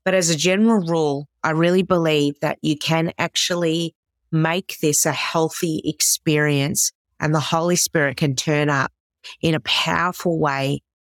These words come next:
if you have to stick to a time limit. So I'm gonna share with you this. I'm gonna just, uh,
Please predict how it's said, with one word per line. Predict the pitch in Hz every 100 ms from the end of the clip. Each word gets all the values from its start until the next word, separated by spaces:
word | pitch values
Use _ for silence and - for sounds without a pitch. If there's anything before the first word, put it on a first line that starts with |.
| _
if | 214 - -
you | 170 156 -
have | - 190 185 -
to | - 190
stick | - - 170 - - _ _ _ -
to | - 147 143 151 -
a | -
time | - 151 147 147
limit. | 147 135 139 - _ -
So | -
I'm | 226
gonna | 285 330 311
share | - 240 240
with | 254 190
you | 165 160
this. | 151 214 - - -
I'm | 160
gonna | 170 160 156
just, | 175 170 - -
uh, | 160 156 156 160